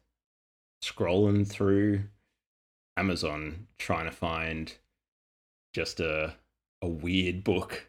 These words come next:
<laughs> to send Jack. Um, and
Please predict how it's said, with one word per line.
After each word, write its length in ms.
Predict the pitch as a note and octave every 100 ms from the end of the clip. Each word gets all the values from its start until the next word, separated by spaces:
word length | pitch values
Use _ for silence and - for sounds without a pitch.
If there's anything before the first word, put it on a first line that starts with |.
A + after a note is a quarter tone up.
| _
<laughs> 100 | -
to 120 | A#2
send 360 | - B2 F#2 G2
Jack. 480 | F#2 - - G#2+ - - - - -
Um, 540 | F2+ E2+ D#2 E2 D2+ - - - _ _ -
and 520 | F#2+ F#2 F#2 F#2